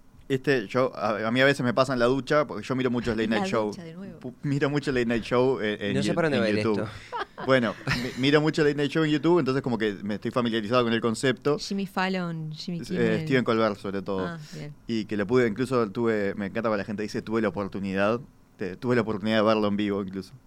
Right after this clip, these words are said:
Speaker 1: en un
Speaker 2: Mirá.
Speaker 1: viaje.
Speaker 3: ¿Dónde entra la ducha?
Speaker 1: Eh, ahora voy.
Speaker 3: <laughs> A todo esto.
Speaker 1: Y verlo en vivo, pero no, no es mi amigo ni nada, digo, lo,
Speaker 2: <laughs>
Speaker 1: lo fui a ver a la grada. Eh, y en, muchas veces en la ducha me imagino que estoy, te juro,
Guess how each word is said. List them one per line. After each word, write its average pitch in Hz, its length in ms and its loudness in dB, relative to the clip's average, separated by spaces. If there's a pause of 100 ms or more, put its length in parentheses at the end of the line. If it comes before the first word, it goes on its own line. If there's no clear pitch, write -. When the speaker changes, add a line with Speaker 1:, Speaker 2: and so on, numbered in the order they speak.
Speaker 1:
en 101 60 -8
un 98 80 -6
Speaker 2:
Mirá. 98 160 0
Speaker 1:
viaje. 95 200 -6
Speaker 3:
¿Dónde 143 220 0
entra 175 180 -2
la 113 120 0
ducha? 98 500 -6 (420)
Speaker 1:
Eh, 104 500 2 (120)
ahora 107 300 6
voy. 104 120 4 (140)
Speaker 3:
<laughs> - 140 -8
A 180 120 10
todo 147 240 8
esto. 139 300 4
Speaker 1:
Y 123 120 4
verlo 135 260 6
en 135 40 6
vivo, 143 180 6
pero 120 180 4
no, 113 60 2
no 123 120 4
es 143 60 6
mi 151 80 6
amigo 135 300 8
ni 113 100 4
nada, 120 280 8
digo, 123 200 8
lo, 127 100 8
Speaker 2:
<laughs> 262 1000 0
Speaker 1:
lo 120 140 2
fui 143 100 6
a - 20 8
ver 143 140 8
a 135 60 8
la 117 100 6
grada. 110 340 6 (420)
Eh, 107 540 4
y 120 140 2
en, 117 180 0
muchas 143 240 4
veces 143 140 0
en 139 60 2
la 135 100 6
ducha 156 560 6
me 127 120 2
imagino 151 720 6
que 120 80 0
estoy, 123 440 0
te 120 100 0
juro, 127 300 2